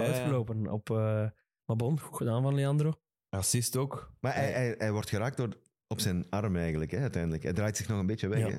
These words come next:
Speaker 3: bij het scoren.
Speaker 2: Hij lag aan de basis van alle goals eigenlijk, hè, met
Speaker 3: Ja,
Speaker 2: zijn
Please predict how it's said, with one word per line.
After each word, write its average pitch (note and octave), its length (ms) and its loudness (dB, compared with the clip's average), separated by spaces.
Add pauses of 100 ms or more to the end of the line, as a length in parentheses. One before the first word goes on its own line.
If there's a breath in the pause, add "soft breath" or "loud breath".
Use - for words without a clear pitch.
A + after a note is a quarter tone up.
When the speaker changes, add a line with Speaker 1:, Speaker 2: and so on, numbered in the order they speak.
Speaker 3:
bij F2+ 180 -2
het F2 80 -6
scoren. F2+ 440 -2
Speaker 2:
Hij G#2 100 -2
lag G2+ 140 2
aan G2+ 80 0
de G2 60 0
basis F#2 300 0
van F#2+ 140 0
alle F2+ 180 0
goals A2+ 220 0
eigenlijk, F#2+ 280 -2
hè, B2+ 60 0
met G2 80 2
Speaker 3:
Ja, G2+ 60 2
Speaker 2:
zijn G2+ 40 2